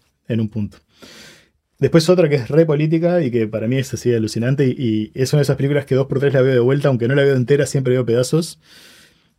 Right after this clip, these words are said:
Y es, este, Memorias del Subdesarrollo. Mm, ha-, hace bastante que no la veo, pero, pero no sé,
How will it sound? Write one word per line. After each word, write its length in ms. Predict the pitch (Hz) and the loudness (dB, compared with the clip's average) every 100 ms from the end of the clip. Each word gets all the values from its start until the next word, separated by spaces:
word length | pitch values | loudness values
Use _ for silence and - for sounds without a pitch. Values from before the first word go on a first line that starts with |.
| _ - | _ -2
Y 180 | 135 127 | 2 2
es, 200 | 123 139 | 0 -4
este, 1000 | - 127 113 107 101 98 98 95 95 95 - _ | -4 -2 -2 -2 -4 -8 -12 -12 -14 -18 -20 _
Memorias 360 | - 131 139 135 | 0 2 2 2
del 80 | 127 | 2
Subdesarrollo. 580 | 120 110 113 117 113 - _ _ _ - | 0 -2 0 -2 -2 -10 _ _ _ -4
Mm, 340 | 165 139 139 - | 0 0 -4 -2
ha-, 260 | 151 165 | 0 2
hace 160 | 175 190 | 0 2
bastante 260 | 165 175 160 | 2 2 2
que 60 | |
no 40 | 151 | 2
la 80 | 131 | 2
veo, 220 | 135 120 | 2 2
pero, 260 | 120 120 139 | 2 0 0
pero 180 | 123 | 0
no 100 | 131 | 0
sé, 200 | 143 185 | 2 0